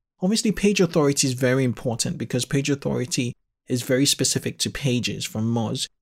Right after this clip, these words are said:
but page authority could be used on your homepage.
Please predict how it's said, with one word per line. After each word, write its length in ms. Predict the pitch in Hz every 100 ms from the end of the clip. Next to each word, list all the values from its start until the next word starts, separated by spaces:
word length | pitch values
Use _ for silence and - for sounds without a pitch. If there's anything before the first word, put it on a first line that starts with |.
| _
but 160 | 123 - _ -
page 220 | 156 160
authority 500 | 160 151 131 131 131
could 160 | -
be 80 | 90
used 360 | 110 117 117 101
on 180 | 113 113
your 200 | 113 117
homepage. 680 | 120 113 110 143 - -